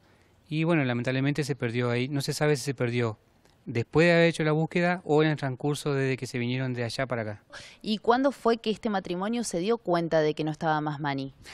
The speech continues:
Speaker 1: Bueno, lamentablemente, eh, ellos se dieron cuenta cuando llegaron acá,
Speaker 2: Mm.
Speaker 1: porque dentro del canil tenía comida y, y agua, ¿no es cierto? Cuando vinieron a controlarlo para que bajara el animal, se dieron cuenta que no estaba.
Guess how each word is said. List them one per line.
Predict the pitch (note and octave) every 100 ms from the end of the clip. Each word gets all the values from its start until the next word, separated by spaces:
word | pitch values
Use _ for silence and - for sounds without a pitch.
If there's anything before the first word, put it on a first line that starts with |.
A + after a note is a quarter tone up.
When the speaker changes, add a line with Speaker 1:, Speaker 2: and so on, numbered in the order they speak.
| -
Speaker 1:
Bueno, | C#3 B2+
lamentablemente, | A#2 A2+ A#2+ D3 D3+ D3+ E3 D#3 F3+ F#3 G3 - - D4+
eh, | C3+ A#2 A2+ A2+ A2 G#2+ G#2 G#2+ - -
ellos | C3+ C#3+
se | C3
dieron | C3+ C3+
cuenta | C#3 C3+
cuando | C#3 B2+
llegaron | B2+ A#2 A#2 A2+
acá, | A2 C3 - _ _
Speaker 2:
Mm. | D#3+ D3 _ _ _ -
Speaker 1:
porque | A#2
dentro | B2 A#2+
del | B2
canil | A#2+ B2 C3+
tenía | C3 B2+ B2+ A#2+
comida | A#2+ A#2+ B2 B2+
y, | A#2+ A#2 B2+
y | A#2 A2+
agua, | B2 B2+ C#3+ D3
¿no |
es | C3
cierto? | C3+ B2+ D#3 D3+
Cuando | C3 A2+ A2
vinieron | A2+ A#2+ B2+
a | B2+
controlarlo | B2+ B2+ C3 C3+
para | B2+ A2+ A2
que | B2 A#2+
bajara | A2+ G#2 B2+
el | B2 B2
animal, | B2 B2+ C#3 E3 - _ _ _ -
se | -
dieron | A#2+ A#2+
cuenta | B2 A#2+
que |
no | A#2
estaba. | G#2+ G#2 F#2+